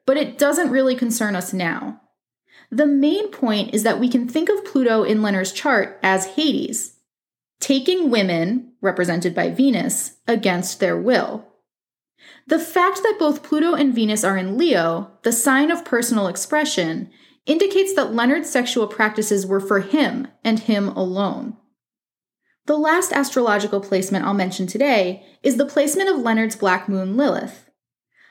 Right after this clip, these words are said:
I've mentioned this point multiple times before, and I'll keep mentioning it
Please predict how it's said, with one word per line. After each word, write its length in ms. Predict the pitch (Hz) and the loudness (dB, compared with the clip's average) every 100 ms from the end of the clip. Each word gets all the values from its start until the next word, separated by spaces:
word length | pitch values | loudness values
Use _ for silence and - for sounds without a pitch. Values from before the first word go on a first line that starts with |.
| _ - | _ -2
I've 200 | 262 277 | 2 2
mentioned 440 | 294 330 381 381 | 2 2 0 0
this 160 | 339 - | 0 -2
point 440 | - 220 214 - | -2 -2 -2 -4
multiple 500 | 214 226 262 277 311 | -2 0 0 -2 -2
times 320 | - 240 220 | -2 0 0
before, 640 | - 202 220 175 - - _ | -2 -4 -2 -4 -6 -12 _
and 160 | 247 254 | 2 4
I'll 220 | 262 254 | 2 0
keep 440 | - - 359 - 302 | -4 0 0 0 -2
mentioning 520 | 285 311 294 220 175 | 0 2 2 0 0
it 180 | - | -6